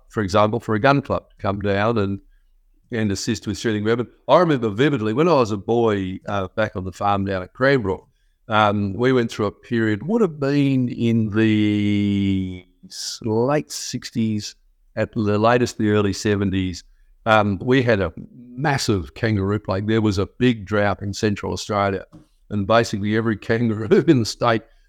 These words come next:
had come down to the southwest corner of the state. It was devastating our crops and the like. And,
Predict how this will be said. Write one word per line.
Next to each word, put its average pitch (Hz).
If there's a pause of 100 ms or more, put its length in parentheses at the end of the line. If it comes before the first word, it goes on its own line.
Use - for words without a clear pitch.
(180)
had 107
come 123
down 104
to 95
the 98
southwest 104
corner 101
of 92
the 95
state. 101
It 110
was 104
devastating 101
our 98
crops -
and 98
the 98
like. 95
And, 98